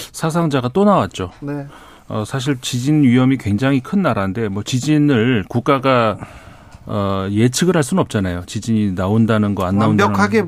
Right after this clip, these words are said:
Speaker 2: 뭐
Speaker 1: 예,
Speaker 2: 예측-,
Speaker 1: 예측은 할 수
Speaker 2: 예상할 수
Speaker 1: 없지만
Speaker 2: 없죠.
Speaker 1: 예방은 할 수 있잖아요.
Speaker 2: 예.
Speaker 1: 이게 이제 튀르키예 언론에서도 나오는 것인데, 국가의 역할이 예측은 못하지만 예방은 해야 된다는 것이죠. 그래서 지진세도 걷었고, 천구백구십구 년부터 지진세를 걷었는데,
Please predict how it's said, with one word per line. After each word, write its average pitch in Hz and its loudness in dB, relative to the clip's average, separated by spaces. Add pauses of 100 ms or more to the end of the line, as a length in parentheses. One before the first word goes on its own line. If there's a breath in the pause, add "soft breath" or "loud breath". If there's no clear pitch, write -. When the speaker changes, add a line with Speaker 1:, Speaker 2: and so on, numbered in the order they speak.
(120)
Speaker 2:
뭐 147 0
Speaker 1:
예, 143 0
Speaker 2:
예측-, 117 0
Speaker 1:
예측은 - -
할 180 -2
수 147 4
Speaker 2:
예상할 165 4
수 156 2
Speaker 1:
없지만 135 2
Speaker 2:
없죠. 110 4
Speaker 1:
예방은 160 4
할 131 2
수 120 -4
있잖아요. 92 -4
Speaker 2:
예. 156 2
Speaker 1:
이게 139 2
이제 147 4
튀르키예 175 0
언론에서도 110 2
나오는 104 0
것인데, 98 -4 (460 loud breath)
국가의 160 2
역할이 117 2
예측은 131 2
못하지만 110 0
예방은 123 2
해야 143 2
된다는 110 0
것이죠. - -10
그래서 147 4
지진세도 127 2
걷었고, 101 -6 (640 loud breath)
천구백구십구 151 2
년부터 123 2
지진세를 113 2
걷었는데, 98 -2